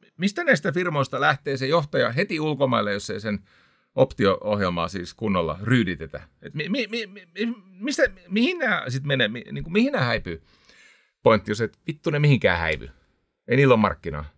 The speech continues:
Nyt on vähän, mut kuinka vähän? No siis todella vähän.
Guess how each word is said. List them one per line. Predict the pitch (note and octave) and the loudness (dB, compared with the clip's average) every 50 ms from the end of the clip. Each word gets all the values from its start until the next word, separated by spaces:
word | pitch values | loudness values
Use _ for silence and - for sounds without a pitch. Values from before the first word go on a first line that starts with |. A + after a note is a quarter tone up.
| _ _ _ _ _ _ _ _ _ _ _ _ _ _ _ _ _ _ _ _ _ _ _ _ _ _ _ _ | _ _ _ _ _ _ _ _ _ _ _ _ _ _ _ _ _ _ _ _ _ _ _ _ _ _ _ _
Nyt | A#3+ E3 D#3 F3+ G3+ G#3 G#3 A3+ | 2 4 6 6 6 4 4 0
on | G3 F3+ | 0 2
vähän, | G3+ F#3 E3+ E3 D3 A#2 G2+ F#2+ F#2+ _ | 2 0 2 2 0 0 -2 -4 -8 _
mut | - A2+ B2 A#2+ - _ _ | -10 -8 -8 -8 -10 _ _
kuinka | - C#3 B2+ G#2 G#2+ F2 | -2 0 2 2 2 0
vähän? | F2 E2+ E2 D2 D2+ A2+ | 0 -2 -2 -8 -8 -8
No | C3+ G#3+ F3+ | -6 -4 -2
siis | D3 F#3 C#3+ | -2 -2 0
todella | - F#3 E3+ C3+ G2+ F2 | 2 2 4 4 2 0
vähän. | E2 D#2 D2+ D2 C#2 C2+ | -2 -4 -6 -8 -10 -10